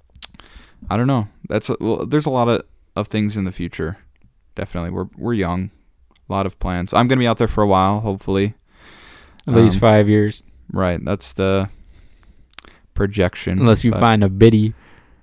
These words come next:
Speaker 1: Right.
Speaker 2: Wipe that hoe up.
Speaker 1: Right. <laughs> Uh, you're insufferable sometimes. But yes, yes.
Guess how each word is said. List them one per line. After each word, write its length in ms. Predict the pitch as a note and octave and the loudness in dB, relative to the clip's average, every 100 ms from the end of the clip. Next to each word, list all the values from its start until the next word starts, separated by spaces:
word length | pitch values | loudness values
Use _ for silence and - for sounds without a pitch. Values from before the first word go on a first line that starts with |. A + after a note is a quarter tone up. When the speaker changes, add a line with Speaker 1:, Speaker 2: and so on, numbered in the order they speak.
| - | -14
Speaker 1:
Right. 220 | - F2+ B2 | -4 4 6
Speaker 2:
Wipe 280 | A#2 A2+ | 6 4
that 240 | - A#2+ G#2+ | 0 2 8
hoe 260 | C3+ C3 | 10 12
up. 300 | C3+ C#3 B2+ _ - - | 12 10 8 _ -18 -6
Speaker 1:
Right. 360 | G2 E2+ C#2 - - - - - - | -4 -2 -4 -8 -12 -14 -16 -18 -4
<laughs> 2500 | C3 - C#3+ A#2 - - - - - - - _ _ - - - - F#4 - - B3 G#3+ C4+ A#3+ A#3+ - - - - - - - - - - | -2 -2 -4 -4 -8 -12 -12 -14 -16 -20 -20 _ _ -20 -18 -12 2 4 4 6 6 8 6 4 0 -2 -20 -20 -20 -20 -20 -20 -20 -20 -8
Uh, 460 | A2 G#2+ G#2 G#2+ G#2+ - D4 A3+ - | -6 -4 -4 -6 -8 -6 -4 -6 -10
you're 120 | G#2+ G#2 | -4 -4
insufferable 580 | F#2 F2 F2+ F2+ F2 | -2 -4 -4 -6 -6
sometimes. 520 | - F2 F#2 E2 F2+ - | -6 -6 -6 -6 -8 -2
But 120 | A#2 | 4
yes, 520 | B2 G#2 - - - - | 6 4 2 -6 -12 -10
yes. 460 | F#2 F2 - - | -6 -6 -6 -10